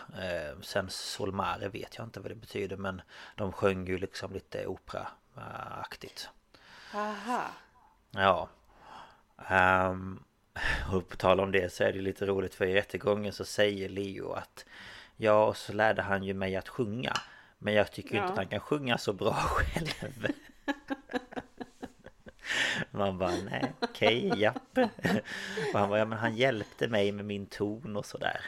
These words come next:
Speaker 1: Jag bara, åh, men gud,
Speaker 2: Alltså,
Speaker 1: okej.
Speaker 2: man, man kan ju vara, ja,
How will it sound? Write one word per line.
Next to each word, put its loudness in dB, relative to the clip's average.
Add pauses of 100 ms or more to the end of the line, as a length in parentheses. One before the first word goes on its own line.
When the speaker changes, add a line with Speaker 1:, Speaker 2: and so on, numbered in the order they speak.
Speaker 1:
Jag -14
bara, -8
åh, -16
men -18
gud, -16 (160)
Speaker 2:
Alltså, -2
Speaker 1:
okej. 0
Speaker 2:
man, 0 (180)
man 0
kan -4
ju 2
vara, 2
ja, -2